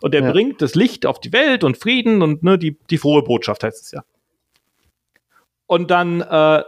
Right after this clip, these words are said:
Speaker 1: dann, dann wird er ja älter und dann nur um die dreißig fängt er dann an, durch ganz Israel rumzurennen und predigt da ein bisschen so gegen dies und das, ne?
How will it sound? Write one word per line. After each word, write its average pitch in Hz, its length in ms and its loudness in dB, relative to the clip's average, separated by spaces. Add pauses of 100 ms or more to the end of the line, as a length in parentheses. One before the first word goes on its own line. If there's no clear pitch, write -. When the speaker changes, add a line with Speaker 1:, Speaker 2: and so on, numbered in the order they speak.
(100)
Speaker 1:
dann, 147 240 -2
dann 135 180 0
wird 139 180 2
er 143 60 2
ja 113 160 0
älter 254 500 0
und 160 160 -2
dann 131 120 0
nur 143 140 2
um 170 160 2
die 160 140 2
dreißig 196 480 -2
fängt 160 220 -2
er 139 40 2
dann 123 140 0
an, 262 140 -2
durch 160 180 0
ganz 127 180 -4
Israel 214 380 0
rumzurennen 170 680 0 (180)
und 120 160 -4
predigt 185 380 0
da 156 100 0
ein 135 120 -8
bisschen 151 320 0
so 127 120 2
gegen 120 520 -2
dies 147 200 -2
und 117 200 -2
das, 95 240 -8
ne? 214 260 -2